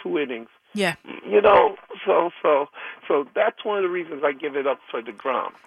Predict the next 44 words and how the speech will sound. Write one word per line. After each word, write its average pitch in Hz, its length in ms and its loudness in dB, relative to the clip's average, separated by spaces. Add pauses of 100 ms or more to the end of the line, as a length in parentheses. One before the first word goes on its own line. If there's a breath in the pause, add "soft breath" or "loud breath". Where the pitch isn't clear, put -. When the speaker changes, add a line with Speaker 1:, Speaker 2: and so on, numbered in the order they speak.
Speaker 2:
Ben, 240 140 4
Speaker 1:
And, 208 60 2
Speaker 2:
let 233 100 0
me, - 60 -6
Speaker 1:
and - 80 -2
Speaker 2:
let 262 100 4
me, 294 140 -4
let 262 100 0
me 262 80 0
stop 247 240 0
you 240 60 -2
right 208 100 -2
there, 196 120 0
because 175 220 -8
I 208 120 2
had, 247 200 0
I 190 120 2
wanted 208 320 2
to 214 60 0 (180)
bring 208 180 2
something 196 320 -2
up, 190 160 2
and 165 100 -8
I 151 60 -2
just, 202 280 -4 (180)
as 196 160 4
you 202 60 -2
were 190 40 -4
talking, 180 380 0
I 156 100 -2
was 151 180 -10
like, 175 160 -16
I - 40 -4
had 196 100 2
to 196 60 4
find 185 280 0
it. - 160 -4 (1200)
So 240 280 4
the 208 120 -2
third 226 240 2
time 226 200 0
through 214 120 -4
the 190 100 -2
order 165 260 -4